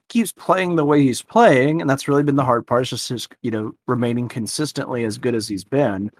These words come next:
Um, he accomplishes what we need, which is a secondary ball handler, a secondary person to, like, give Luka his, you know, seven to eight minutes of rest and have a guy that can take control of an offense, you know? And, like,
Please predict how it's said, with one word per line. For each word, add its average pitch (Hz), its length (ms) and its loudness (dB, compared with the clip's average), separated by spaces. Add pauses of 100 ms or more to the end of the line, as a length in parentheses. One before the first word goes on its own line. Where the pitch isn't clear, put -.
(440)
Um, 113 300 4
he 127 200 2
accomplishes 139 760 2
what 147 180 0
we 127 160 0
need, 160 280 2
which 113 160 -2
is 113 120 -6
a 110 60 -6
secondary 113 540 -2
ball 104 280 2
handler, 127 540 0
a 110 80 0
secondary 117 600 -4
person 120 340 -4
to, 117 80 -2
like, 107 320 -4 (1200)
give 143 280 6
Luka 143 380 6
his, 127 420 0
you 139 120 4
know, 127 200 2
seven 139 340 2
to 139 160 -2
eight 139 140 0
minutes 135 300 -2
of 117 120 -2
rest 123 340 0
and 117 200 -4
have 131 200 0
a 127 60 0
guy 131 200 2
that 135 100 -4
can 120 140 -8
take 139 220 -4
control 127 340 -2
of 110 80 -10
an 104 80 -6
offense, 82 640 -6
you 117 100 -6
know? 104 120 -4
And, 131 240 -2
like, 120 280 -2